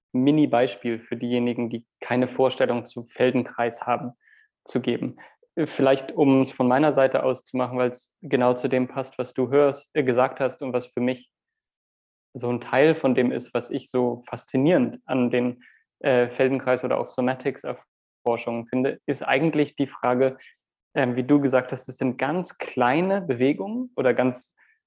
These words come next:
feine Bewegungen. Ein Beispiel wäre, ich lieg auf dem Rücken und eine ganze Feldenkreisstunde, eine sechzig Minuten können einzig und allein um die Frage gehen,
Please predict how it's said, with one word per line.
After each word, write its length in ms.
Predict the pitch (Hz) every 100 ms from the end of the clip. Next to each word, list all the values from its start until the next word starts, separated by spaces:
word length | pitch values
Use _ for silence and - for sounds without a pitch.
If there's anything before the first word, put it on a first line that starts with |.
| _
feine 640 | - - - 131 170 202
Bewegungen. 720 | 185 131 139 170 190 240 254 _ _ _ _
Ein 120 | 123
Beispiel 380 | 123 131 - 131
wäre, 540 | 135 135 131 131 131 -
ich 180 | - -
lieg 200 | 147 151
auf 140 | 135
dem 160 | - 120
Rücken 500 | 123 170 247 269 - _ _ _ _ _ _ -
und 380 | 151 147 147 - 127 _ _
eine 260 | 131 147 147
ganze 320 | 180 202 190
Feldenkreisstunde, 1080 | 180 185 202 185 - 127 127 - 135 139 147
eine 260 | 139 135 -
sechzig 500 | 131 165 - 185 -
Minuten 460 | 165 180 156 143
können 520 | 135 - 143 143 - _ _ _ _ -
einzig 460 | 143 226 - 196
und 140 | 180 165
allein 360 | 151 143 151
um 120 | 147 139
die 80 |
Frage 400 | 139 - 147 160
gehen, 340 | 131 139 151